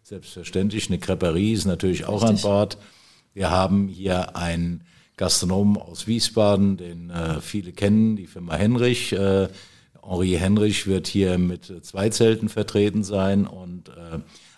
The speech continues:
Speaker 1: auch alles Gute aus der Henrichsküche anbieten. Lassen Sie sich alle überraschen. Wir haben, äh, natürlich Baldassarre dabei. Das ist, äh,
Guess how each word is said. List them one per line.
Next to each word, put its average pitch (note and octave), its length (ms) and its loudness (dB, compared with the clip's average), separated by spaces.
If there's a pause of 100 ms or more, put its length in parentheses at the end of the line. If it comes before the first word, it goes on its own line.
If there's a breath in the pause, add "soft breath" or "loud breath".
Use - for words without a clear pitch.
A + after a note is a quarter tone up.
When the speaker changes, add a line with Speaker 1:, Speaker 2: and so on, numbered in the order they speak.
(120)
Speaker 1:
auch G2+ 320 0
alles G#2 340 0
Gute G#2+ 300 -8
aus G2 200 -4
der F2+ 120 2
Henrichsküche A2+ 680 2
anbieten. G#2+ 480 0
Lassen F#2+ 800 0
Sie F2 220 -14
sich E2+ 280 -10
alle E2+ 180 -4
überraschen. F2 840 -2 (500 soft breath)
Wir F#2 180 -2
haben, F#2 360 2
äh, F2 200 -2
natürlich F2 480 0
Baldassarre F2 720 -2 (140)
dabei. G#2 480 4
Das F2 200 0
ist, - 220 -4
äh, F2 340 -4